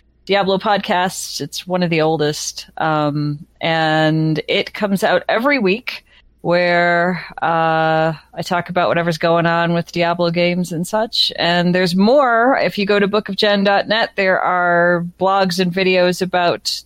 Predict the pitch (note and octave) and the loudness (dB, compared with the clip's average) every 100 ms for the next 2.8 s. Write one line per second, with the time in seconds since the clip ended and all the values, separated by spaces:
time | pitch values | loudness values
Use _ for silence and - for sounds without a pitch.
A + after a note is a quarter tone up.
0 | - F#3 E3 D#3+ F3+ F3 F3+ F3+ F3+ F#3 | -2 0 2 2 0 2 2 2 2 0
1 | F3+ - - D#3 D#3+ D#3+ D#3 D#3 E3 E3 | -2 -4 -2 0 0 2 0 0 0 0
2 | D#3 F3 D#3+ E3 - C4 C4 B3+ | 0 -2 -2 -2 0 2 2 2